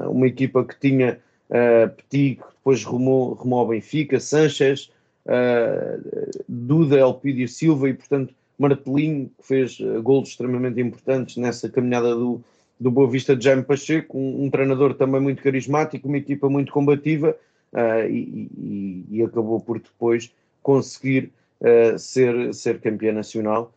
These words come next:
eh, e, e basta olharmos para esse histórico que, que, que eu dizia, eh, e, e, e ha-, havendo apenas cinco, ehm, cinco cam-, cinco clubes campeões nacionais, há aqui claramente muito mérito, eh, do Boa Vista, que depois acaba por,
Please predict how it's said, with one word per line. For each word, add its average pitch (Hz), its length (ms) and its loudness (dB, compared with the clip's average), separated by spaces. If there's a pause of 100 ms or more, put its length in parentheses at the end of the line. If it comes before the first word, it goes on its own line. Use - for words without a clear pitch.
(260)
eh, 101 640 -2
e, - 240 -8
e 101 460 -6
basta 113 280 0
olharmos 110 300 0
para 113 260 -2
esse 113 300 -4
histórico 117 640 -4
que, 123 440 -6
que, 107 80 -8
que 131 100 -4
eu 120 100 0
dizia, 123 460 -4 (320)
eh, - 560 -6 (400)
e, 107 260 -8
e, 104 600 -6
e 110 80 4
ha-, 110 260 2
havendo 117 300 0
apenas 117 360 0
cinco, - 480 -4 (400)
ehm, 107 400 -2
cinco 127 300 -2
cam-, 120 300 0
cinco 131 320 -4
clubes 123 180 -4
campeões 117 340 -2
nacionais, 120 560 -2 (220)
há 113 100 2
aqui 107 300 -4
claramente 101 680 -2
muito 113 320 -4
mérito, 113 400 0 (340)
eh, 104 220 2
do 117 140 -4
Boa 120 240 2
Vista, 123 320 -4
que - 120 -20
depois 113 380 -4
acaba 107 380 0
por, 104 320 -8